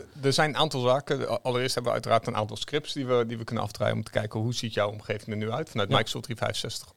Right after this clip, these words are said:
Speaker 1: of vanuit Azure. Afhankelijk welk onderwerp we de, aanpakken. Ehm,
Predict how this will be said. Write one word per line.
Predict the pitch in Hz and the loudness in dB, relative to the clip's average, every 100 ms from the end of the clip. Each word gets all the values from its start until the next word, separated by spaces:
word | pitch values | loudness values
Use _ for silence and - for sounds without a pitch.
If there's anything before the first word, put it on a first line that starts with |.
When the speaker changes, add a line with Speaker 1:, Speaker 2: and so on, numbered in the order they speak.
| _ | _
Speaker 1:
of | 147 | -2
vanuit | - 110 95 | 0 -4 -2
Azure. | 110 - 196 - - - _ | -2 0 -2 -4 -14 -14 _
Afhankelijk | - 113 107 117 - 110 107 | -6 2 2 0 -4 -4 4
welk | 107 107 | 4 4
onderwerp | 139 143 143 - | 0 2 0 -2
we | 135 135 123 - | 0 0 -2 -8
de, | 131 170 160 - _ _ | -14 -16 -16 -18 _ _
aanpakken. | 127 127 120 170 233 _ - - - - _ _ | 2 4 2 2 -4 _ -20 -20 -20 -20 _ _
Ehm, | 110 110 107 110 110 | 8 10 8 4 0